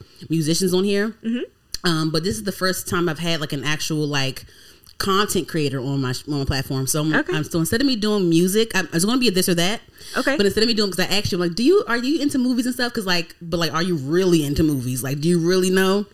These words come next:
Speaker 2: Uh-huh.
Speaker 1: And so I'm gonna do movies, and only because, like, um,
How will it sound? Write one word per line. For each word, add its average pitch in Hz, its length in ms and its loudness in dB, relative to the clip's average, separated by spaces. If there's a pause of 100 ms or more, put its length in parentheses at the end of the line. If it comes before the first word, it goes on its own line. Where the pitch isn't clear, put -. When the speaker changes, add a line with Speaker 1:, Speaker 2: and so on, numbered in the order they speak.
(260)
Speaker 2:
Uh-huh. 226 400 0
Speaker 1:
And 185 120 4
so 180 140 0
I'm 175 100 0
gonna 214 160 2
do 220 140 0
movies, 233 500 0 (320)
and 220 140 2
only 269 240 0
because, 226 440 -2
like, 175 360 0
um, 156 560 0